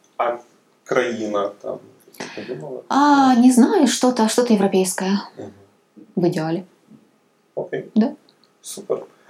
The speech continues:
Speaker 1: Е, дякую тобі. Можливо, є, що б ти хотіла сказати ще нашим, е, глядачам і слухачам в кінці?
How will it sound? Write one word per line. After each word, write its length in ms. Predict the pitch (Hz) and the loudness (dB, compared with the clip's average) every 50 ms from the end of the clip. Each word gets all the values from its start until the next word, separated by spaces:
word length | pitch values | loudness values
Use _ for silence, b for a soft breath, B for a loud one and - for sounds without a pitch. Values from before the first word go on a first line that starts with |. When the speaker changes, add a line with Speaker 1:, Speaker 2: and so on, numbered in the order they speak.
| b b | b b
Speaker 1:
Е, 280 | 107 107 101 98 98 98 - _ _ _ _ - | -4 -2 -2 -2 -4 -6 -14 _ _ _ _ -4
дякую 420 | 139 165 202 - - 170 160 - | -2 -2 0 0 -2 -2 -2 -4
тобі. 440 | 151 139 127 127 127 156 214 277 294 - | -4 -6 -6 -6 -8 -8 -6 -6 -4 -4
Можливо, 480 | 135 131 135 131 - - 208 202 190 160 | -2 -4 -4 -4 -6 -8 -4 -4 -4 -4
є, 280 | 139 131 147 170 170 | -4 -4 -4 -4 -2
що 240 | 170 - - - 143 | -2 -4 -4 -6 -6
б 80 | - - | -8 -6
ти 120 | 143 135 | -8 -8
хотіла 360 | - - - - 139 135 127 | -8 -10 -10 -6 -4 -2 -4
сказати 840 | 127 - - 127 120 131 131 131 - - 123 120 120 117 113 - - | -4 -4 -8 -2 0 0 0 0 -2 -4 -6 -4 -4 -4 -4 -4 -6
ще 240 | - - - 120 | -10 -8 -8 -6
нашим, 560 | 117 120 117 110 - - - 113 110 107 107 107 | -2 -2 -2 -2 -2 -6 -8 -8 -8 -8 -6 -6
е, 240 | 107 110 107 107 101 - | -6 -4 -6 -8 -10 -10
глядачам 440 | - - - - - - - 117 110 | -12 -12 -12 -12 -10 -8 -8 -8 -8
і 40 | 110 | -10
слухачам 500 | - - 98 - - - - 117 117 120 | -12 -16 -16 -16 -14 -6 -4 -4 -4 -4
в 300 | 117 - - - _ _ | -6 -14 -20 -20 _ _
кінці? 380 | 120 117 120 - - - 180 | -20 -20 -20 -20 -16 -14 -14